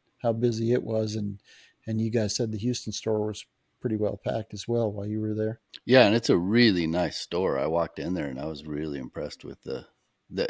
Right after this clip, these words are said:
Speaker 2: and it's a fairly new store, but you walk in there and there's plenty of room and there's plenty of inventory, and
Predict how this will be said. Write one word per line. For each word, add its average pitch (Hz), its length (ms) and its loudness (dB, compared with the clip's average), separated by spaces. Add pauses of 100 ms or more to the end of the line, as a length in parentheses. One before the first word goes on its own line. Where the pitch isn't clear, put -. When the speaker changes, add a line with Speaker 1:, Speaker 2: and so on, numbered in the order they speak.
(120)
Speaker 2:
and 107 180 0
it's 104 140 -4
a 101 60 -2
fairly 113 360 4
new 92 160 0
store, 82 400 -4
but 69 260 -10
you 90 120 -8
walk 87 260 0
in 85 140 -4
there 80 100 -4
and 76 140 -8
there's 73 160 -14 (100)
plenty 95 260 0
of 82 100 -2
room 107 340 0
and 85 100 -4
there's 76 160 -12 (120)
plenty 98 240 -2
of - 60 -10
inventory, 104 640 0
and 73 200 -6